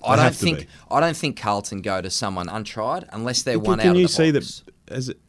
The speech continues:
Speaker 2: I think it's happened once before in history, that Brett Ratten gets sacked from a team,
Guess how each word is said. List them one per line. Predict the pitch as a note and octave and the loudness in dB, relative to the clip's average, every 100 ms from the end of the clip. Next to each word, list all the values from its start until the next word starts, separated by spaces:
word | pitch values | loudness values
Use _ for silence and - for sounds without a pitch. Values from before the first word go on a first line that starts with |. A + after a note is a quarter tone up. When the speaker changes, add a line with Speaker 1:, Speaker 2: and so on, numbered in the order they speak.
| _ _ _ | _ _ _
Speaker 2:
I | G#2+ | -8
think | B2 C3+ | -4 -2
it's | B2 | -2
happened | A#2 A2 G2+ | -2 0 0
once | A2+ A#2 | 0 -2
before | A2 - A2+ C3 G#2 | -6 -4 -2 -2 -2
in | A2 | -2
history, | A#2 - C#3 C#3 | -2 -2 -2 -2
that | E2 | -2
Brett | A#2 - | -2 0
Ratten | G#2+ G2+ G2 F#2 - _ | -2 0 -2 -4 -8 _
gets | - F#2 - | -12 -10 -6
sacked | - G#2+ - | -4 -4 -4
from | - F#2 F2 - _ _ | -8 -6 -6 -10 _ _
a | G2 | -10
team, | F#2+ F2+ A2 | -6 -4 -6